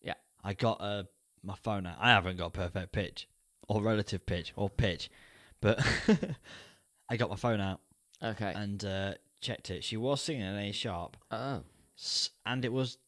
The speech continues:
Speaker 2: <sighs> I seem, I seem to remember watching it and thinking, "That was one take. She must have perfect pitch." If that's right, got my phone out, and it was.
Speaker 1: I thought it was a little bit wonky. I was gonna pitch slap her.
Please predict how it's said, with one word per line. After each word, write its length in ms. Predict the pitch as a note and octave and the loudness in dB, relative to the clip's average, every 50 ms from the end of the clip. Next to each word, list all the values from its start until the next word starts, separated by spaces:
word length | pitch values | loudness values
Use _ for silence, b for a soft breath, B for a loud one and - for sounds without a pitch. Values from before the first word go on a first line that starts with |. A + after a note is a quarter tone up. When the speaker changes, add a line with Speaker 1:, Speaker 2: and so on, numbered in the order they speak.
| _ _ | _ _
Speaker 2:
<sighs> 180 | _ _ - | _ _ -12
I 460 | - - - - - - - - - | -12 -12 -10 -12 -14 -16 -16 -14 -10
seem, 220 | - - F#3+ F3+ - - G#2 G2 G#2 - | -6 -4 -4 -4 -4 -4 -8 -10 -10 -6
I 160 | G#2+ A2 G#2+ | -2 -2 -2
seem 240 | G#2 - - E3 D3 | -2 0 0 0 0
to 100 | A#2 - B2+ | 2 2 2
remember 180 | A#2+ A#2 G#2+ | 2 2 2
watching 320 | G#2 A2 G#2 - - G#2 G2+ | 2 2 0 0 -2 -2 -2
it 40 | F#2+ | -4
and 100 | D2 F#2+ | -4 -4
thinking, 200 | G#2 F2+ F#2+ F#2 | -8 -8 -6 -6
"That 120 | A2 G#2 - | -6 -4 -4
was 100 | G#2 F2+ | -4 -4
one 160 | F#2 F#2+ F#2 | -4 -4 -4
take. 240 | F2+ - F#2+ F#2 - | -2 -2 -4 -4 -4
She 120 | - - F#2 | -6 -6 -4
must 240 | F#2+ F#2+ F#2 - | -4 -4 -6 -4
have 180 | - F#2 F2+ - | -6 -6 -6 -4
perfect 300 | - F#2+ F2+ - - - | -4 -6 -6 -6 -10 -10
pitch." 240 | - G2 E2+ - - - | -8 -8 -8 -8 -8 -8
If 120 | A2 G2+ - | -8 -6 -6
that's 240 | G2+ D#2+ - - - | -6 -10 -8 -8 -6
right, 280 | G2+ F#2+ F#2 F#2+ - _ _ _ _ _ _ - | -4 -4 -4 -4 -8 _ _ _ _ _ _ -10
got 140 | - G2+ - | -10 -10 -8
my 60 | - | -10
phone 240 | - - G#2 F2 E2 E2 | -12 -10 -8 -8 -8 -8
out, 160 | D#2+ E2 - - | -10 -12 -12 -14
and 120 | D#2+ F#2 G2+ | -12 -12 -10
it 60 | D#2 | -8
was. 220 | E2+ F#2 E2 - - - _ _ - | -6 -6 -6 -8 -10 -20 _ _ -4
Speaker 1:
I 140 | - C#3 D3+ | 0 0 0
thought 200 | D3 - D3+ C#3+ | 2 2 4 4
it 100 | C3+ C3+ | 4 2
was 100 | C3 B2 A#2+ | 2 0 -2
a 40 | C3 | 0
little 160 | C3+ B2+ A#2+ | 0 0 0
bit 140 | B2+ B2+ A#2 | 0 -2 0
wonky. 460 | B2+ C3+ C#3 C#3 B2 - A#2+ A2 A2 G#2+ | 0 0 0 0 -2 -2 -2 -2 0 -2
I 20 | |
was 140 | A2 A#2 A2 | -2 -4 -4
gonna 160 | A#2 A2+ G#2+ | -4 -4 -4
pitch 320 | - - - C3 - - - | -2 -2 -2 -4 -4 -4 -6
slap 220 | A#2 G#2 G2 - - | -4 -4 -6 -4 -6
her. 120 | G#2+ G2 | -8 -8